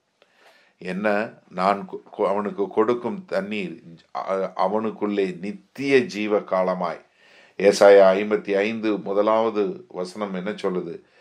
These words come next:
"தாகமாய் இருக்கிறவர்களே, நீங்கள் எல்லோரும் தண்ணீர்கள் அண்டைக்கு வாருங்கள்.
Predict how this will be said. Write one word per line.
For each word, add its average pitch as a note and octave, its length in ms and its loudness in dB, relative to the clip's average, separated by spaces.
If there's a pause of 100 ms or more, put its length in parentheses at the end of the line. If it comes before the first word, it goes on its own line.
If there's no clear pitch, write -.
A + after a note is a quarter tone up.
(300)
"தாகமாய் G#2+ 640 2
இருக்கிறவர்களே, G#2+ 880 0
நீங்கள் F#2+ 320 -6
எல்லோரும் A2+ 640 0
தண்ணீர்கள் A#2 560 -6
அண்டைக்கு G#2+ 480 -6
வாருங்கள். G2+ 640 -2